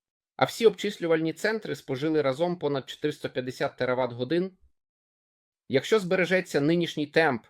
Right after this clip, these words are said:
розвитку штучного інтелекту, то в дві тисячі двадцять шостому році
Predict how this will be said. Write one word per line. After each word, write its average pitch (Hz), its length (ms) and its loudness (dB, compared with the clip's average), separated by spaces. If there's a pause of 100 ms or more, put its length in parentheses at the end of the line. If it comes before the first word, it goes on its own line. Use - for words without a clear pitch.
(120)
розвитку 127 520 2
штучного 123 460 -6
інтелекту, 170 600 0 (960)
то 151 120 6
в 135 80 -8
дві 151 140 -4
тисячі 196 360 -4
двадцять 143 340 2
шостому 135 440 0
році 127 440 -2